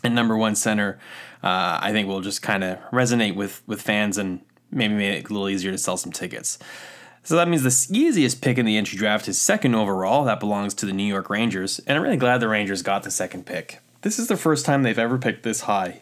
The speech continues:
in the draft, and they're an original six team. Uh, I don't know how that's, uh, even possible, but I'm really happy for New York Rangers fans.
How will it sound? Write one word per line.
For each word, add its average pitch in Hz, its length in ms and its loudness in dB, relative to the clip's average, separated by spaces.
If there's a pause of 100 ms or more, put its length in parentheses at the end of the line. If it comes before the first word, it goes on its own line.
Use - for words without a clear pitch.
(140)
in 107 200 0
the 104 40 0
draft, 95 480 -2
and 113 80 0
they're 135 120 4
an 131 60 4
original 117 380 2
six - 260 -4
team. 92 320 -2 (460)
Uh, 98 440 -2 (120)
I 120 60 2
don't 139 80 4
know 131 100 4
how 127 140 4
that's, 110 200 2
uh, - 120 0 (200)
even 113 180 0
possible, 98 520 0 (560)
but 101 220 2
I'm 117 100 4
really 143 160 6
happy 131 260 4
for 127 120 0
New 127 80 6
York 117 180 2
Rangers 110 320 2
fans. 104 480 0